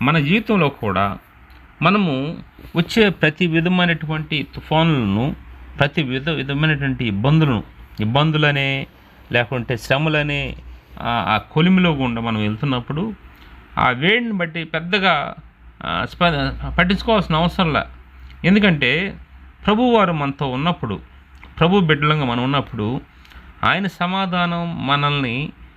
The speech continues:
ఆ, నడిపించి ఇచ్చేదిగా, ఆయన సమాధానం మనకు తృప్తినిచ్చేదిగా ఉండాలన్నమాట. ఇక్కడ ప్రభు తన శిష్యులు,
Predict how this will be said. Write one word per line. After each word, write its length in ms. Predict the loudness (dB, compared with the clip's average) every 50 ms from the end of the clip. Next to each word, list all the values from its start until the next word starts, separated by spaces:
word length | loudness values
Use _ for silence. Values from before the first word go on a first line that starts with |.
| -20 -20 -20 -12 -4 0
ఆ, 260 | 2 4 4 4 4
నడిపించి 680 | 4 4 2 2 2 2 2 0 0 -4 -6 -6 -6
ఇచ్చేదిగా, 680 | -8 -4 -2 -2 -2 0 0 0 0 0 -2 -4 -2 0
ఆయన 200 | 0 0 2 0
సమాధానం 840 | -2 -4 -4 -4 -2 0 0 0 0 0 -2 -2 -2 -2 -4 -4 -4
మనకు 480 | -4 -4 -6 -6 -6 -6 -6 -4 -6 -6 -8
తృప్తినిచ్చేదిగా 760 | -10 -4 0 2 2 2 2 2 0 0 2 0 0 -4 -6 -12 -16 -20 -20 -20 -20 -20 -20 -20 -20 -20 -20 -6 0 4
ఉండాలన్నమాట. 640 | 4 6 6 4 4 2 -2 -4 -8 -10 -12 -14 -20 -20 -20 -20 _ _ _ _ _ _ _ _ -8
ఇక్కడ 400 | -4 0 2 2 4 2 2 0 -2 -4
ప్రభు 480 | -4 -2 -2 -2 -2 -2 -2 -4 -6 -8 -10 -14 -20 -20 _ _ -2
తన 100 | -2 -2
శిష్యులు, 680 | 0 -2 -2 -2 -2 0 2 2 2 2 2 0 -2 -6